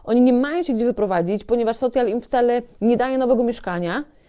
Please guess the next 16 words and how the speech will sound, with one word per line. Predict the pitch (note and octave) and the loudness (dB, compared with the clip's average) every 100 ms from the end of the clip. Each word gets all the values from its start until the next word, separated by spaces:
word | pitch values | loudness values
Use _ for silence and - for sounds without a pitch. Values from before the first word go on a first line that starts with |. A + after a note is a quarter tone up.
| _ _ - | _ _ -4
E, | G3 G3 G3+ G3 | 0 2 2 2
agencja, | - C4 E4+ C#4+ A#3 - | 0 0 2 0 0 2
e, | G3 G3 G3 G3 G3 F#3+ G#2+ D#3+ A2 A#2 C3+ B2 - | 2 4 2 2 0 -4 -6 -8 -8 -8 -8 -8 -10
która, | - A3 A3 | 0 2 2
że | G#3+ | 0
tak | G#3+ | -4
powiem, | G#3 G#3 | -2 -4
prywatna, | G#3+ G#3 G3+ G#3 F#3 | -4 -2 -2 -4 -10
która, | - G3 G3 G3 G3 - - - | -4 0 2 0 -6 -20 -10 0
y, | G3 G3 F#3+ G3 F#3+ F#3 | 2 4 4 4 2 0
która, | - G#3+ G#3 G3 G3 G3 | 4 8 10 10 10 10
y, | - F#3 F3+ G2 B2 D3 A2 A#2+ - E3+ | 8 4 2 -4 -4 -4 -4 -6 -8 -6
wynajmowała | F#3+ A#3+ A#3 A3 G#3+ G#3+ E3+ F3+ | 0 2 2 2 2 0 -2 -4
to | A3 | -2
mieszkanie | A3 - F#3 F3+ | -4 -4 -6 -6
im, | C#3+ G#3 | -4 -4